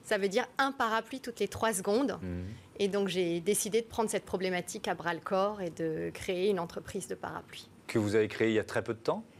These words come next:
Speaker 1: Exactement, en octobre, je me suis lancée. Donc, euh, j'ai lancé le Parapluitier.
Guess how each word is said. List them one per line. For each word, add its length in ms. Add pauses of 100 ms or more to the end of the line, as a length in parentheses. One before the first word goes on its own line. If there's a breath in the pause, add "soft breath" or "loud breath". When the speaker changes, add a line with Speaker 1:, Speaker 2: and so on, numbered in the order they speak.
(120 loud breath)
Speaker 1:
Exactement, 760
en 220
octobre, 640 (100)
je 140
me 80
suis 160
lancée. 420
Donc, 300
euh, 100
j'ai 140
lancé 260
le 120
Parapluitier. 760